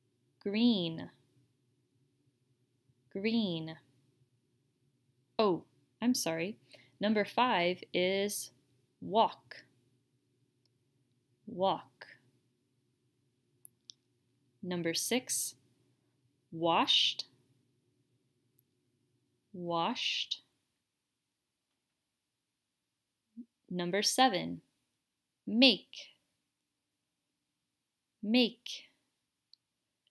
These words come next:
Number eight, cleaned. Cleaned.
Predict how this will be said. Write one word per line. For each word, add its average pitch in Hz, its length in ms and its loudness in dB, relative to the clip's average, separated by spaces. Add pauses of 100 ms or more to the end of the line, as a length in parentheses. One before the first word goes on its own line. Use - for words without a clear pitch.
(960)
Number 170 380 -2
eight, - 440 -2 (1080)
cleaned. 190 600 2 (1700)
Cleaned. 175 600 0